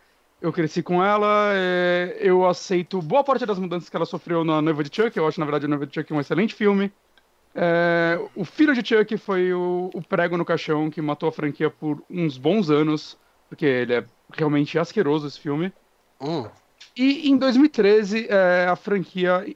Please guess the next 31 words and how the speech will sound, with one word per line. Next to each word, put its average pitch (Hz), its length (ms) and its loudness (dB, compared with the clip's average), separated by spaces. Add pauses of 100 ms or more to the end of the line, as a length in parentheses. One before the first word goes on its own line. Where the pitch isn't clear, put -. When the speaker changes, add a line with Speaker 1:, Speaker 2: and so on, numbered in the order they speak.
(140)
Speaker 1:
acabou 160 1040 -4 (160)
indo 254 280 2
direto 196 380 0
para 220 220 0
vídeo, 165 440 -2 (460)
né? 170 420 2
Lançou 208 400 2
esse 190 960 -4
Curse, 262 280 0
o 165 380 4
Cult 226 280 0
of - 160 -6
Chuck. 160 240 -4
Não, 226 120 4
você 233 80 0
autorizou 190 380 0
já? 208 180 -4 (560)
Speaker 2:
Opa! 156 200 2
Speaker 1:
Agora 226 260 4
você - 140 -12
ficou, - 160 -8 (320)
ah, 226 160 0
cara, 185 280 -2
se 247 100 0
alterou 226 420 4
e 247 60 2
eu 240 160 4
inverti 220 320 -2
na 214 80 -6
minha 214 100 -6
cabeça. 170 420 -6